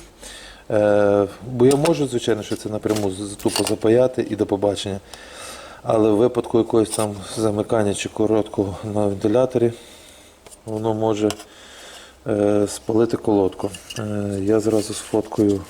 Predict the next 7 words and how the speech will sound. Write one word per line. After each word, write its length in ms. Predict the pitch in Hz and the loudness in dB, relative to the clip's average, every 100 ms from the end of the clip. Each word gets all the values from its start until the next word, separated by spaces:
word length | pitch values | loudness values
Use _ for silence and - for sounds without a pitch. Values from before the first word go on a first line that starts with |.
| - - | -18 -12
оці 280 | 113 110 110 107 - | -12 -6 -4 -4 2
коди, 300 | 110 104 104 - - - - - | 2 2 -4 -8 -20 -18 -18 -18
щоб 180 | - 113 | -6 -2
власник 400 | 104 110 - 107 | 2 0 0 -4
в 20 | |
випадку 360 | 104 - - 107 | -2 -2 -4 -4
чогось, 440 | - 104 101 - | 0 0 0 -4